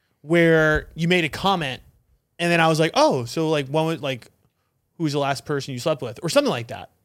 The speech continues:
I think, I don't know if I asked the question or you just generally kind of brought it up. I think you made it a joke up to kind of get me to ask you. That's how I felt it. It came, manipulation, as I would say. And so I asked you about it,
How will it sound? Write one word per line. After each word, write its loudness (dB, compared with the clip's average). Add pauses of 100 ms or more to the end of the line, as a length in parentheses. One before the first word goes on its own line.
(100)
I -4
think, 0
I 4
don't 2
know 2
if -2
I 0
asked 0
the -4
question 0
or -2
you -4
just -4
generally 0
kind -2
of -2
brought 2
it 2
up. 0 (240)
I 0
think 2
you -2
made 2
it 4
a 2
joke 0
up 0 (340)
to -6
kind -2
of -6
get 0
me -4
to -4
ask -4
you. -2
That's -4
how 2
I 0
felt -2
it. -6
It -6
came, -6
manipulation, -4
as -6
I -2
would -6
say. -4 (540)
And 0
so 6
I 2
asked 0
you 0
about 0
it, -2